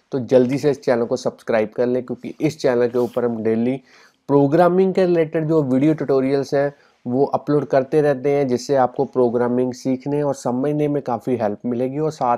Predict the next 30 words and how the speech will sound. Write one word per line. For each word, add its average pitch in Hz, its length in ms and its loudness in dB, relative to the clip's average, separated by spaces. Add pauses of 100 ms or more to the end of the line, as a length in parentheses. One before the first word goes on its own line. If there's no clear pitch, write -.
में 139 220 -2 (120)
अगर 135 260 -2
कहीं 131 320 -4
पे 147 160 -2
भी 135 160 -4
आपको 131 320 -4
कोई 131 180 0
दिक्कत, 110 480 -4
कोई 127 200 0
परेशानी 113 600 -4
आती 113 320 -4
है, 127 180 0 (340)
तो - 140 -8 (120)
आप 123 280 4
हमारे 120 320 -2
साथ 120 220 -2
कंसल्ट 120 520 -2
कर 127 140 -4
सकते - 360 -8
हैं, 120 340 0
YouTube 113 260 -2
पे 120 380 -6
कमेंट 110 280 -4
कर 120 160 -6
सकते - 380 -8
हैं, 120 180 -2 (400)
हमें 117 220 0 (140)
ईमेल 165 320 0
भेज 123 300 4
तक-, - 280 -6